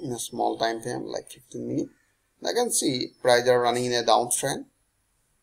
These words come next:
and as I said, uh, we are, we are, uh, expecting that price will retrace yesterday. I'm talking about yesterday.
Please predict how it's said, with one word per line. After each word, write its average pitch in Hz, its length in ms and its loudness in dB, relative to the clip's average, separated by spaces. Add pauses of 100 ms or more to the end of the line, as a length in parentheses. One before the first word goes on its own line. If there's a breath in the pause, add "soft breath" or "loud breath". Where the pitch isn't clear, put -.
(320)
and 107 320 -4
as 117 160 -2
I 117 140 4
said, 139 640 2 (760)
uh, 110 360 4
we 120 120 2
are, 117 280 8
we 117 160 -2
are, 113 360 2 (960)
uh, 110 200 0
expecting - 760 -4
that - 260 0
price 117 300 6
will 120 260 -4
retrace 131 680 2
yesterday. 113 500 -2
I'm 117 120 -2
talking 117 280 -6
about 110 220 0
yesterday. 123 600 -2